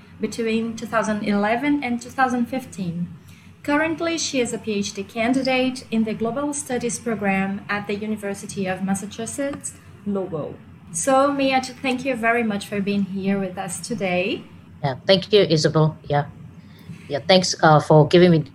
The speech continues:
Speaker 2: this chance, uh, to talk, uh, internationally.
Speaker 1: Uh, so, uh, first of all, since we don't have much information about Myanmar,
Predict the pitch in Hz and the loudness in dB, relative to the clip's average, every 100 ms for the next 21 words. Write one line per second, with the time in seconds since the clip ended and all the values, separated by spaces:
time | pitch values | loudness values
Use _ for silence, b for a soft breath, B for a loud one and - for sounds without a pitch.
0 | - 165 156 - - 151 190 - - B | 0 2 2 -4 -2 0 0 -2 -8 B
1 | B - 143 - 165 - 160 156 - 143 | B 0 0 0 -4 2 2 2 2 2
2 | 143 147 147 151 147 156 147 131 127 - | 2 0 2 2 4 4 4 2 -6 -14
3 | - - - - - 226 233 247 254 254 | -20 -20 -20 -6 4 6 8 6 4 2
4 | 381 392 - - - - 285 285 269 - | 2 0 0 -12 -18 0 0 2 -2 -2
5 | 440 - 269 226 208 226 - 240 240 254 | -2 0 2 4 4 2 0 -2 0 -4
6 | 220 233 240 - 220 202 214 214 214 226 | -2 -2 -2 -2 -2 -2 -2 -2 -2 -6
7 | 233 - 208 190 180 190 185 185 180 180 | -6 -6 -6 -4 -6 -8 -8 -4 -4 -4
8 | 208 202 202 196 196 190 196 | -2 -2 0 -2 0 0 -2